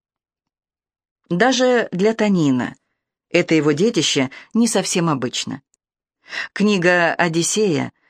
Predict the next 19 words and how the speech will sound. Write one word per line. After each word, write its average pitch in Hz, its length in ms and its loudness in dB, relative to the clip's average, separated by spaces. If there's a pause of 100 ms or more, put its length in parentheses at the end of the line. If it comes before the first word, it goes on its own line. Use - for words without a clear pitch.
(240)
проекция 185 760 2
неисчерпаемого 196 1040 0
мифа 180 480 0 (300)
об 165 280 2
Улисе 165 560 2
Одиссее. 135 640 -2 (480)
Плюс 214 420 0 (180)
в - 120 -16
книге 180 360 2
ещё 190 220 0
необычная 156 680 0
поэма 160 560 0 (260)
в - 160 -16
прозе 190 560 0 (600)
о 160 360 2 (680)
листе, 226 680 0 (320)
оберегающем 151 1000 0 (240)
от 151 240 0
молний. 123 560 -2